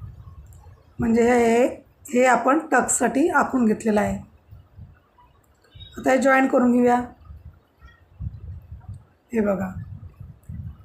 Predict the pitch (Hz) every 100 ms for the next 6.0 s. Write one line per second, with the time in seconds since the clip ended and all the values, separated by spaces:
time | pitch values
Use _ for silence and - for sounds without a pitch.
0 | - - - 233 240 220 240 247 240 240
1 | 226 226 220 220 202 - 190 190 - -
2 | _ _ _ - - _ - - - 208
3 | 247 254 269 269 247 254 254 247 226 220
4 | 247 240 233 247 254 247 240 240 254 247
5 | 226 240 240 220 262 262 247 208 208 196